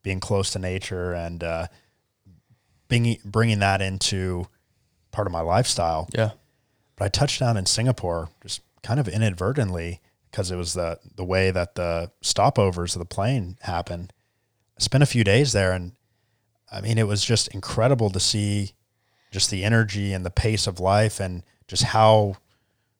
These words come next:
Speaker 1: pe-, it was just so different. It was so foreign to me.
Speaker 2: Mm.
Speaker 1: And, and for me, that was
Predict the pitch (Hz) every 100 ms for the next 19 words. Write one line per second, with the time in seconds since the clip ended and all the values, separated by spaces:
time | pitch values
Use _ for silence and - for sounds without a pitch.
0 | _ _ _ - - - 113 113 120 -
1 | - 120 101 110 - 82 - 87 - 101
2 | - 98 107 104 - 87 85 85 123 120
3 | 85 - _ _ _ _ _ - 104 -
4 | 107 117 117 101 110 101 -